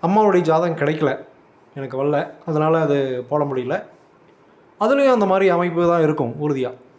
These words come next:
இந்த அப்பா ஸ்தானத்துல இருக்கிற அந்த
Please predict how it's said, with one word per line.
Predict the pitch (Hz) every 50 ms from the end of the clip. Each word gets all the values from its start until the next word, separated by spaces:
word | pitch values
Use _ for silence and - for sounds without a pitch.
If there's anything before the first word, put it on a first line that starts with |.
| _ _ _ _ _ _ _ _ _ _ _ _ _ _ _ _ _ _ _ _ _ _ _ _ _ _ _ _ _ _ -
இந்த | 202 220 226 220 220 202 190 185 175 170 165 165 165 165 - - _ _ _ _ - 185
அப்பா | 180 - - 262 269 262 254 - - - - -
ஸ்தானத்துல | - 185 190 208 202 - 196 180 180 180
இருக்கிற | 175 160 160 160 156 151
அந்த | 151 147